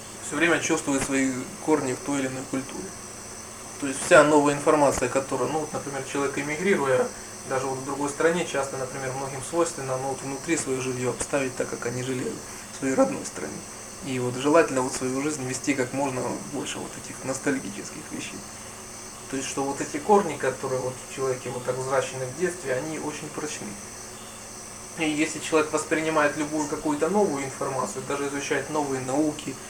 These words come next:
осваивает новые культуры, оно входит уже вот в эту систему, которая уже существует.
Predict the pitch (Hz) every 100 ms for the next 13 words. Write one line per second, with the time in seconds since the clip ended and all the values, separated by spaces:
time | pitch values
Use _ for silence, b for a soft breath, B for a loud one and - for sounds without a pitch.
0 | B B - 135 143 147 135 135 143 139
1 | 135 127 139 143 196 151 131 123 143 170
2 | - - 185 151 131 147 160 151 151 151
3 | 143 - 147 - 143 127 123 120 135 135
4 | 127 131 - 131 139 - 143